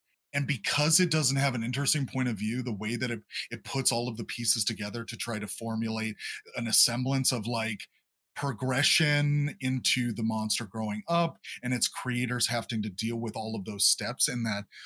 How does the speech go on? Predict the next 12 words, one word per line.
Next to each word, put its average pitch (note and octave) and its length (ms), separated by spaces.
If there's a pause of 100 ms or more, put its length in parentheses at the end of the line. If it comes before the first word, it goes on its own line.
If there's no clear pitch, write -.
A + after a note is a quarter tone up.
(100)
like, A2 200 (280)
uh, G#2+ 300 (440)
maturity, C3+ 760
I E3 100
guess D#3+ 480
y-, D#3+ 60 (180)
you D3+ 120
could D3 140
say, E3 300 (360)
um, B2 480
are, D3+ 280
suck. F#3 480